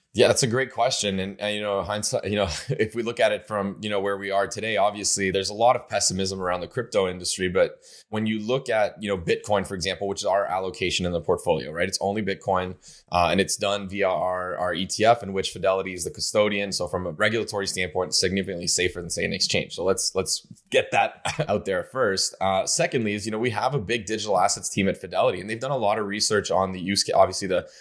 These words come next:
the implications of incorporating cryptocurrency currencies, notably Bitcoin, inside of a diversified portfolio. And even through these boom and bust cycles that we've seen, say, for Bitcoin,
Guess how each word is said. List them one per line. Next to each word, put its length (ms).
the 60
implications 680
of 280
incorporating 600
cryptocurrency 480
currencies, 340
notably 280
Bitcoin, 500
inside 460
of 100
a 60
diversified 840
portfolio. 720
And 140
even 280
through 200
these 180
boom 280
and 140
bust 260
cycles 360
that 100
we've 160
seen, 300
say, 180
for 160
Bitcoin, 600